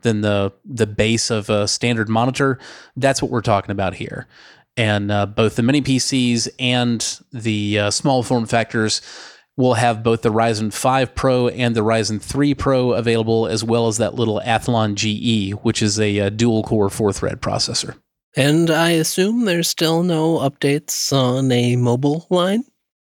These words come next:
Speaker 1: Not yet. I'm waiting. I am waiting with great anticipation and bated breath, but, uh, they, they refuse to say anything concrete on that yet.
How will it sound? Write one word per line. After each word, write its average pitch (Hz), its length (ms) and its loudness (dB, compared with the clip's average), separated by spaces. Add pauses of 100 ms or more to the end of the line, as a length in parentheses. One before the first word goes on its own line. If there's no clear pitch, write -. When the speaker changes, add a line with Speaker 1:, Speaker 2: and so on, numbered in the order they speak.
(140)
Speaker 1:
Not 147 300 2
yet. 196 420 2 (340)
I'm 127 300 2
waiting. 143 440 0
I 117 540 -2
am 107 580 -2 (180)
waiting 127 560 0
with 110 180 -2
great 127 380 0
anticipation 127 720 0
and 117 160 -2
bated 120 260 0
breath, 120 400 0
but, 107 320 0
uh, 104 220 2
they, 107 280 0
they 113 260 -2
refuse 117 320 0
to - 80 -4
say 135 120 0
anything 117 300 0
concrete 107 420 0
on 104 120 0
that 101 180 0
yet. - 240 -6